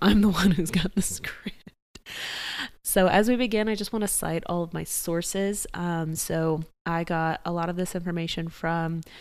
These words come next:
National Geographic, History dot com, the C D C, Life Science dot com, Britannica,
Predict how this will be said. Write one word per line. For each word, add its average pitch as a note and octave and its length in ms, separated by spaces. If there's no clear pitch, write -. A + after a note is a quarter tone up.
National F3 340
Geographic, G3+ 760
History F3+ 340
dot E3+ 220
com, E3 560
the F3 80
C F3+ 220
D E3 140
C, F3+ 520
Life E3+ 300
Science E3+ 500
dot F3 180
com, E3+ 540
Britannica, E3+ 840